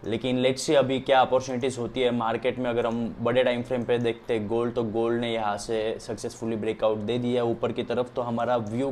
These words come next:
गोल्ड की तरफ थोड़ा change हो सकता है। Depends on the market condition। अभी देखते हैं कि क्या, किस तरीके से behave करता है market। और यहाँ पर देखो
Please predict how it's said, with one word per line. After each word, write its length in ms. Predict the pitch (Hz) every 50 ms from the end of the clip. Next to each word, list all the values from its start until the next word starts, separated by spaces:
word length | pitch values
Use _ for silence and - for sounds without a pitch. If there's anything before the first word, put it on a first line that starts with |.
| 131
गोल्ड 280 | 123 127 127 127 123 123
की 80 | -
तरफ 320 | 127 - 123 127 123 - -
थोड़ा 160 | 123 123 127
change 360 | 123 - - 127 127 127 127 127
हो 120 | 131 147
सकता 300 | 143 139 123 - - 151
है। 280 | 151 156 - - - - - - - -
Depends 380 | 123 135 135 135 147 143 - -
on 140 | 139 139 139
the 60 | 135 131
market 380 | 131 131 135 139 - 143 131 -
condition। 360 | 135 131 131 131 123 135 131
अभी 160 | 123 123 127
देखते 320 | 123 123 123 123 - - 127
हैं 180 | 123 120 123 -
कि 120 | - 120
क्या, 360 | 107 - 117 110 110 110 113 113 - -
किस 180 | 120 110 110
तरीके 260 | - 117 113 107 113
से 120 | 113 - 113
behave 320 | 104 107 113 117 113 117
करता 320 | 113 117 110 110 107 - 113
है 120 | 113 113
market। 380 | 107 104 107 104 - 113 - - - -
और 300 | 110 117 120 131 139 - - - - - - - - - - -
यहाँ 220 | 117 117 117 117 117 120
पर 100 | 123 123
देखो 360 | 120 117 113 113 - 127 127